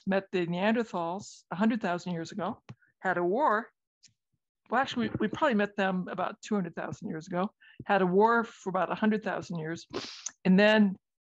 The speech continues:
got in, de-, defeated and assimilated the Neanderthals, uh, about, uh, a hundred thousand years ago. And that's how we got into the Middle East, uh, Europe,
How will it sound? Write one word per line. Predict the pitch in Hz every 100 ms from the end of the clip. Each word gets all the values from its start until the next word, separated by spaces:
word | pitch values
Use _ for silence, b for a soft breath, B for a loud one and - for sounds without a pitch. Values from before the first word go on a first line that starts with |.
| _ -
got | 202 196 190 -
in, | 208 226 226 - - _ -
de-, | 185 - - _ _
defeated | 202 - 269 247 233
and | 190 180
assimilated | 180 - 285 254 190 190 -
the | - _
Neanderthals, | 185 180 180 180 175 165 214 - _ _ _ _ _ _ _ _ _ _ _ _ _ _ -
uh, | 180 180 175 180 - _ _ _ _ _ -
about, | 247 233 196 185 - _ _ _ _ _ _ _
uh, | 185 170 -
a |
hundred | 175 170 165
thousand | 165 - 165
years | 156
ago. | 208 175
And | 180
that's | 170
how | - 175
we | 170
got | 170 175 170
into | 165 156 170 - b b b b _ -
the | 185
Middle | 180 180
East, | 175 170 165 - - _ _ _ _ -
uh, | 170 170 165 165 -
Europe, | 175 170 170